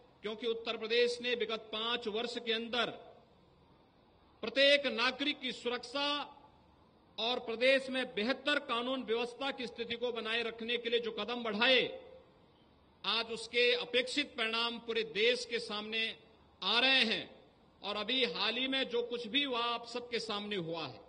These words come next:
आपने देखा है कि उत्तर प्रदेश के अंदर रामनवमी, हनुमत जयंती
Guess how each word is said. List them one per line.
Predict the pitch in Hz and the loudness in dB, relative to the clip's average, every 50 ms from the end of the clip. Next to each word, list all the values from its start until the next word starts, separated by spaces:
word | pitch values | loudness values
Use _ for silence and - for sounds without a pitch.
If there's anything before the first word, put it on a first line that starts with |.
| - - - - _ - _ _ _ _ _ _ _ | -20 -20 -20 -20 _ -20 _ _ _ _ _ _ _
आपने | - 170 190 190 - 220 220 220 | -8 -8 -8 -8 -6 -6 -6 -2
देखा | 220 233 240 240 262 262 254 | 0 0 2 2 4 4 4
है | 240 233 175 131 - - - - - - - - _ _ _ _ _ _ _ _ _ _ _ _ - | 4 4 2 0 -4 -10 -16 -20 -20 -20 -20 -20 _ _ _ _ _ _ _ _ _ _ _ _ -4
कि | 226 | -4
उत्तर | 226 226 - 247 240 | -4 -4 -4 -6 -6
प्रदेश | 233 233 220 240 247 254 247 - - | -6 -2 0 2 2 2 2 -2 -4
के | 247 247 | -4 -4
अंदर | 247 247 254 262 269 262 240 | -4 -2 -2 -4 -2 -2 -2
रामनवमी, | 214 214 220 233 240 240 240 247 247 247 254 262 262 262 269 262 233 - - 160 | -2 -2 -2 -4 -4 -4 -4 -4 -4 -2 -2 0 0 0 0 -2 -4 -6 -8 -8
हनुमत | 196 214 226 240 247 247 240 | -6 -6 -4 -4 -4 -2 0
जयंती | 226 226 233 254 262 247 247 - 262 262 269 269 269 254 - - - | 4 4 4 4 2 0 -4 -2 0 2 2 2 2 0 -4 -10 -20